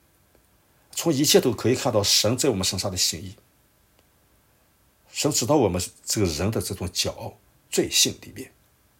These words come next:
你看神呀，真是无微不至，他从各个方面来造就我们，是为了我们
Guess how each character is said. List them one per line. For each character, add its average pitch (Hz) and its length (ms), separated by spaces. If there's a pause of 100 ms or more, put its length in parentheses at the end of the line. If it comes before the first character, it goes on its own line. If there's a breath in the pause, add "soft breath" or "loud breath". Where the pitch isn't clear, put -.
(2000)
你 - 40
看 90 80
神 98 320
呀， 95 100
真 95 200
是 - 100
无 87 160
微 98 140
不 92 100
至， - 300
他 - 160
从 - 180
各 - 180
个 117 80
方 80 240
面 85 140
来 76 80
造 98 240
就 - 140
我 - 100
们， - 160 (380 soft breath)
是 - 160 (100)
为 127 140
了 82 100
我 80 280
们 85 220